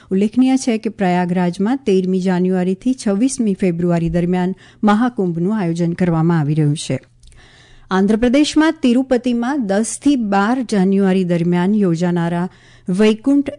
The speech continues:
એકાદશી દર્શન માટે ટોકન આપતા કાઉન્ટર પર ગઈકાલે સાંજે થયેલી ભાગદોડમાં છ લોકોના મોત થયા છે. લગભગ ચાળીસ લોકોને ઈજાઓ થતાં હોસ્પિટલમાં દાખલ કરવામાં આવ્યા છે. આ ઘટના તિરુપતિ શહેરમાં બની છે,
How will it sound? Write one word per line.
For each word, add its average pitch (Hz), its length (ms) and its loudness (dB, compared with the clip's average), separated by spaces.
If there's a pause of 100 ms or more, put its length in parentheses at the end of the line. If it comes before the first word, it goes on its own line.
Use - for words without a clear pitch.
એકાદશી 240 680 0
દર્શન 208 680 -2
માટે 185 360 -2
ટોકન 226 680 0
આપતા 208 360 -2
કાઉન્ટર 170 480 -2
પર 196 240 -4
ગઈકાલે 196 500 -2
સાંજે 208 420 0
થયેલી 226 400 -2
ભાગદોડમાં 185 840 -2 (300)
છ - 120 -10 (140)
લોકોના 180 400 -2
મોત 185 280 0
થયા 151 240 -4
છે. - 240 -8 (320)
લગભગ 226 300 2 (120)
ચાળીસ 233 440 2
લોકોને 233 440 0
ઈજાઓ 214 380 -2
થતાં 220 380 -4
હોસ્પિટલમાં 185 600 -4
દાખલ 175 340 -2
કરવામાં 170 420 -2
આવ્યા 160 200 -2
છે. - 280 -6 (320)
આ 208 100 0
ઘટના 233 420 2
તિરુપતિ 269 640 2
શહેરમાં 214 600 2
બની 175 220 2
છે, 226 200 -4